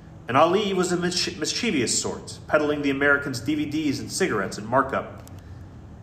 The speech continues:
He was a good kid, though, a good kid, part of a new generation of Afghans who grew up knowing freedom and democracy and all those other fancy words that sound hollow to people who already have them,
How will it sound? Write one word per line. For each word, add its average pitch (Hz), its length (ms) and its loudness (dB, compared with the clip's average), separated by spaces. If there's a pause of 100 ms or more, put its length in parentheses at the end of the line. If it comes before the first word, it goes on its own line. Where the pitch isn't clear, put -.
(260)
He 196 80 4
was 196 120 8
a - 60 0
good 220 240 6
kid, 156 280 4
though, 90 320 0 (180)
a 117 60 -6
good 165 260 2
kid, 101 380 0 (680)
part 160 140 6
of - 60 0
a 151 40 0
new 170 160 4
generation 170 580 4
of 127 80 2
Afghans 110 560 2
who 117 60 -6
grew 123 240 4
up - 140 2
knowing 131 240 0
freedom 143 560 -2
and 120 160 -4
democracy 131 920 -2 (420)
and 147 100 2
all 185 80 8
those 190 180 6
other 285 200 8
fancy 156 420 -2
words 139 380 2
that 120 100 -4
sound 147 240 -2
hollow 160 400 4
to 147 60 -2
people 160 360 -4
who 110 200 -4
already 139 300 4
have - 380 0
them, 90 160 -10